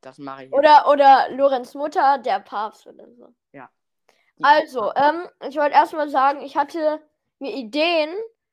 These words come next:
Speaker 1: Warte, warte.
Speaker 2: rausgesucht.
Speaker 1: Ich, ich, ich muss meinen Song der Woche noch sagen.
Speaker 2: Ach so, stimmt. Oh mein Gott, sorry, sorry.
Speaker 1: Ähm, Tyler hat jetzt ein neues, also, naja, kein neues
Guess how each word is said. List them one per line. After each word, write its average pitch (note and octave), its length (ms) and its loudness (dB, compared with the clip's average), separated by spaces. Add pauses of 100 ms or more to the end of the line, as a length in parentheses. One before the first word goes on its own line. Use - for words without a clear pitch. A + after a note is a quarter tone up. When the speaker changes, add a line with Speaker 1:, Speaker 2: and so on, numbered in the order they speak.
(160)
Speaker 1:
Warte, G3 220 -4
warte. B3+ 200 4
Speaker 2:
rausgesucht. A3 500 -10
Speaker 1:
Ich, G#3 40 -18
ich, G3 60 -20
ich G3+ 120 -20
muss G3+ 180 -14
meinen A3 260 -10
Song F#3 180 -18
der E3 140 -12
Woche D3+ 180 -20
noch C#3+ 120 -20
sagen. C3 340 -20 (160)
Speaker 2:
Ach C#4+ 80 -10
so, F#4 280 0
stimmt. F#4+ 380 -6
Oh C#4+ 60 -12
mein C#4 180 2
Gott, A#3+ 180 2
sorry, F3 400 -8
sorry. - 380 -18
Speaker 1:
Ähm, E3 400 -14 (100)
Tyler F#3+ 380 -6
hat F3+ 140 -20
jetzt E3 500 -20 (100)
ein D3+ 100 -20
neues, D#3 580 -18
also, D3 220 -14
naja, C3+ 240 -16
kein D#3 220 -20
neues D#3+ 240 -10